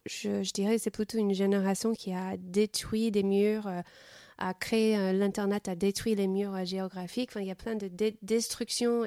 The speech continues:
et des, même par rapport aux droits aussi pour, euh, euh, les L G B T. Et maintenant, euh, c'est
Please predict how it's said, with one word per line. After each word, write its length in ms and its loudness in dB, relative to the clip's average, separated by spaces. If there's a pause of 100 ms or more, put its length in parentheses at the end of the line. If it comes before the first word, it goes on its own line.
et 280 -10
des, 280 -4 (560)
même 220 4
par 100 0
rapport 220 0
aux 160 0
droits 500 6
aussi 440 -4
pour, 240 -10
euh, 180 -6 (880)
euh, 240 4
les 240 0
L 140 2
G 140 2
B 140 2
T. 240 4 (720)
Et 160 6
maintenant, 680 6 (500)
euh, 640 2 (560)
c'est 520 4